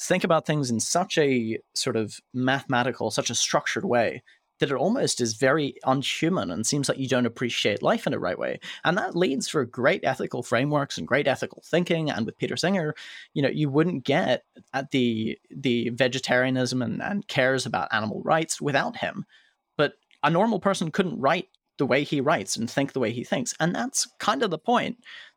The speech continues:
that Kanye thinks in a way that is not like most of us. And it will lead to causes that aren't great and thinking that isn't great in areas that we shouldn't care what he thinks about. We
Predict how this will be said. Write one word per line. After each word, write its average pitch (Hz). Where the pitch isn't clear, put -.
that -
Kanye 185
thinks 165
in 170
a 165
way 110
that 127
is 123
not 135
like 131
most 135
of -
us. -
And 151
it 165
will 160
lead 185
to 208
causes 170
that 131
aren't 147
great 123
and 135
thinking 156
that 147
isn't 131
great 110
in 147
areas 151
that 139
we 139
shouldn't -
care 185
what 104
he 110
thinks -
about. -
We 151